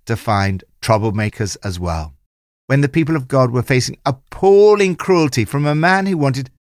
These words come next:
to gouge out the right eye of every person,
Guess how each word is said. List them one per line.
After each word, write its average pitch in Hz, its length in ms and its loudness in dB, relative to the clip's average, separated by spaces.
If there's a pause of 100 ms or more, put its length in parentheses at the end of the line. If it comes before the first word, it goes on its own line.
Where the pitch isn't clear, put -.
to 131 200 -4 (100)
gouge 185 580 0
out 127 280 0
the 127 120 0
right 151 440 -2
eye 107 380 0
of 117 200 -8
every 147 280 -2
person, 113 520 -4